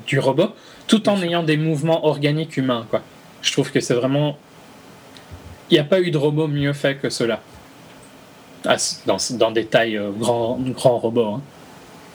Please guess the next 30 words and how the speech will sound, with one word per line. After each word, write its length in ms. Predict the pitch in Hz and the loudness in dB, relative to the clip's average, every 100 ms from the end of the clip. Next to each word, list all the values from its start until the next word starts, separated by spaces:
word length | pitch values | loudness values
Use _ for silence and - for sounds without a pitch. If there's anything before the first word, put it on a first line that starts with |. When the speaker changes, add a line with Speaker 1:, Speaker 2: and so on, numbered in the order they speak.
| - - - - - | -20 -18 -18 -16 -6
Speaker 2:
Ouais, 100 | 180 226 | -4 -4
moi, 120 | 247 | -6
je 100 | 196 | -8
suis 140 | - | -6
assez 240 | 151 - 170 | -6 -6 -8
d'accord. 340 | 156 151 156 | -6 -6 -6
J'ai 140 | 139 | -10
bien, 360 | 135 139 139 139 | -8 -6 -6 -6
j'ai, 240 | 127 131 | -8 -8
j'ai 140 | 131 131 | -8 -8
vraiment 300 | 131 147 151 | -6 -6 -6
bien, 340 | 139 143 139 | -6 -6 -6
bien 180 | 135 139 | -6 -8
accroché, 360 | 131 - 135 - | -8 -8 -8 -8
quoi. 200 | - 120 - - - - - - - - - | -12 -14 -16 -18 -16 -14 -14 -14 -16 -12 -8
Euh, 180 | 113 117 | -6 -6
ils 140 | 117 | -4
ont 60 | 131 | -4
une 80 | 131 | -4
vraie 200 | 123 165 | -6 -6
personnalité, 840 | 165 160 165 151 143 139 - 156 | -6 -6 -6 -4 -6 -8 -6 -4
une 140 | 156 139 | -4 -6
vraie 180 | 143 | -8
façon 340 | 151 147 - 156 | -8 -8 -6 -6
de 60 | |
se 120 | - 147 | -4 -4
mouvoir. 220 | 156 160 | -4 -6
Il 60 | |
y 40 | |
a, 40 | 180 | -6